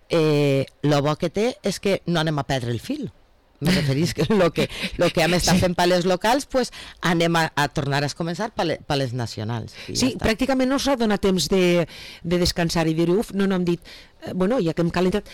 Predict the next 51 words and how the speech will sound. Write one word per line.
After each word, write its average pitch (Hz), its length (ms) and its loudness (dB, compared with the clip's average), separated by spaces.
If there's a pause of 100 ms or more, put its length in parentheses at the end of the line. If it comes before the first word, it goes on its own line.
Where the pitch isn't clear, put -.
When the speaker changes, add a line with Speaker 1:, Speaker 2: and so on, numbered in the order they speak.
(120)
Speaker 2:
però - 160 -2
a, 180 400 -6
Speaker 1:
Mm. 190 80 -10
Speaker 2:
a 180 160 2
voltes, 208 400 0
u 220 160 0
quan, 262 400 0
eh, 151 320 -4
cal 185 160 0
fa, 220 220 -2 (100)
eh, 165 240 2
és 147 80 -4
com 170 160 -2
en 160 60 2
els 151 100 -4
entrenaments, 165 480 0
i - 80 0
vostè 143 160 -2
ho 143 80 0
sap - 160 -2
perfectament, 165 560 -2 (400)
que - 160 -4
en - 20 2
un 170 140 2
entrenament, 185 560 0
u 240 100 0
quan 160 220 -2
està 170 260 -2
calent, 185 380 0 (320)
dic 160 160 -4
jo 160 160 0
que 190 800 2
entrenar 160 380 0
millor, 202 340 2
no? 185 160 -2 (240)
Speaker 1:
Bé, 170 160 2
pues 190 140 0
això 143 260 0
és 123 80 -12
bo, 170 140 0 (100)
a - 80 -4
lo 202 100 0
millor, 180 380 -2
jo 147 160 -2
penso 151 180 -4
que - 60 -6
és 156 120 -4
bo 135 120 0
per 123 160 -2
a 120 60 0
Vox, 170 320 -6